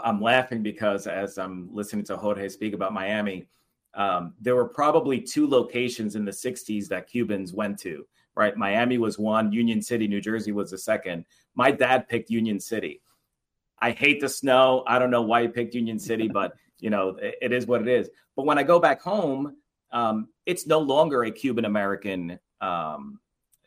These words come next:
area, right? It's, it's more Central American, South American, um, you know, other Caribbeans, right? Dominicans have a, a strong presence in Union City and in northern, you know, New Jersey, uh, as a whole. And, and we need to understand that, accept that, and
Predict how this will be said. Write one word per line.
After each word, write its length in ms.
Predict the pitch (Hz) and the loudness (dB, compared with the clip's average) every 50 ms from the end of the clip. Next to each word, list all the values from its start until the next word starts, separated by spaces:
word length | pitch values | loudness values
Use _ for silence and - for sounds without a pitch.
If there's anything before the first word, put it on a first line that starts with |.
| _ _ _ - | _ _ _ -2
area, 340 | 151 139 113 107 95 87 80 - _ | 0 0 0 0 -2 -6 -10 -14 _
right? 260 | - 113 117 120 113 | -2 0 0 0 0
It's, 280 | - 120 113 - - - | -2 -4 -6 -6 -8 -10
it's 220 | - 120 113 - - | -12 -12 -10 -6 -4
more 380 | 120 117 117 123 123 120 117 | -2 0 0 2 2 0 0
Central 400 | 113 - - 127 127 - - 120 | -2 -2 -2 -4 -2 -2 -2 -2
American, 440 | 110 110 110 104 101 98 - 98 92 | 0 0 0 0 -2 -4 -6 -8 -12
South 280 | 92 - 120 123 127 123 | -10 -6 -4 -4 -2 -2
American, 640 | 117 107 101 101 92 92 87 - 90 82 80 80 _ _ _ _ _ _ _ | -2 -2 -2 -2 -4 -6 -8 -10 -10 -12 -12 -14 _ _ _ _ _ _ _
um, 540 | - 98 95 92 90 85 80 80 80 82 78 110 | -2 0 0 2 2 0 0 -2 -4 -6 -6 -4
you 80 | 120 | -2
know, 140 | 107 101 101 - 127 | 0 0 0 2 2
other 200 | 135 135 135 123 | 2 4 2 0
Caribbeans, 460 | - - 123 117 104 95 92 87 92 | 0 -2 -2 -2 -2 -4 -6 -6 -4
right? 180 | 104 107 104 | -4 -2 -2
Dominicans 540 | - 110 107 113 123 123 120 110 101 98 92 | -2 0 0 0 0 0 -2 -2 -4 -6 -6
have 160 | - 107 98 | -6 -6 -4
a, 180 | 98 95 92 - - | -4 -4 -4 -6 -6
a 80 | 107 | -8
strong 300 | - - - 123 113 107 | -8 -4 -2 -2 -2 -2
presence 440 | - - 113 117 110 110 104 98 - | -4 -4 -4 -4 -2 -4 -6 -8 -6
in 80 | 104 101 | -6 -4
Union 260 | 104 101 98 95 95 | -4 -4 -4 -6 -8
City 400 | - - 110 104 101 98 95 - _ _ _ _ - | -8 -6 -4 -2 -2 -4 -4 -8 _ _ _ _ -2
and 120 | 156 151 143 | 0 2 4
in 140 | 127 120 | 4 4
northern, 600 | 117 127 131 135 123 123 117 110 113 110 104 101 - | 4 6 6 6 6 4 4 2 0 -2 -4 -6 -6
you 80 | 120 113 | -4 -4
know, 120 | 101 98 | -2 -2
New 180 | 95 98 107 104 | -2 -2 -2 -2
Jersey, 560 | 90 107 107 107 101 101 104 95 92 90 80 - 92 | -2 -4 -4 -4 -4 -6 -6 -8 -10 -10 -12 -12 -12
uh, 200 | 90 - - 107 | -10 -10 -10 -8
as 80 | 104 | -8
a 60 | 104 | -8
whole. 380 | - - 131 139 123 101 87 - _ _ _ _ _ _ _ - | -4 -2 0 0 2 0 -2 -6 _ _ _ _ _ _ _ -4
And, 220 | 117 113 117 117 - - | -4 -2 -2 -2 -2 0
and 160 | 151 139 131 | 0 2 2
we 100 | 147 151 | 2 2
need 180 | 151 160 156 - | 2 2 0 0
to 140 | 160 139 143 | -2 0 0
understand 540 | 147 139 139 127 - - 131 135 139 147 | 0 2 0 -2 -2 0 0 0 2 2
that, 160 | 147 143 135 120 | 4 2 2 2
accept 380 | - - - 135 127 - - | 0 -2 -2 -2 -2 -2 0
that, 240 | - 135 135 135 - - | 2 4 4 2 2 0
and 280 | 127 120 117 113 107 | -2 -2 0 -2 -4